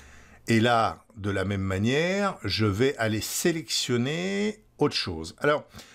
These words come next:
je vais sélectionner exprès quelque chose qui est plus clair, donc je vais aller ici, et quelque chose qui a une texture importante qui se trouve là, qui s-, cette espèce de trait, d'accord ? Donc, j'y vais, je me mets là, et, euh,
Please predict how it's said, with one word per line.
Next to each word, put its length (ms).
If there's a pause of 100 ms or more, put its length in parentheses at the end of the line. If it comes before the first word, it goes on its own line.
(140)
je 120
vais 120
sélectionner 800
exprès 420
quelque 260
chose 240
qui 120
est 40
plus 220
clair, 500
donc 240
je 60
vais 80
aller 340
ici, 460 (480)
et 80
quelque 280
chose 300
qui 160
a 220
une 140
texture 540
importante 540
qui 160
se 80
trouve 240
là, 200
qui 160
s-, 180 (240)
cette 320
espèce 340
de 100
trait, 380 (420)
d'accord ? 380 (640)
Donc, 380
j'y 180
vais, 580
je 140
me 160
mets 180
là, 540 (100)
et, 380 (140)
euh, 420